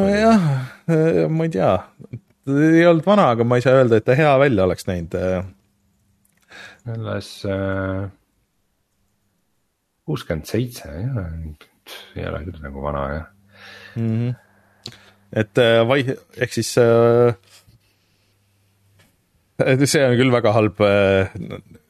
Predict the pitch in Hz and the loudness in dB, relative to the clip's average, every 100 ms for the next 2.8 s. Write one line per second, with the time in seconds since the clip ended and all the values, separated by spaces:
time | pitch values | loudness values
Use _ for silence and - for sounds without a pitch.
0 | _ _ _ _ _ - 104 107 110 104 | _ _ _ _ _ -4 -2 0 2 0
1 | 104 110 127 101 110 107 104 101 101 98 | 0 0 0 0 2 2 2 2 2 0
2 | 95 - 104 95 95 92 95 | -4 -4 0 2 2 0 -2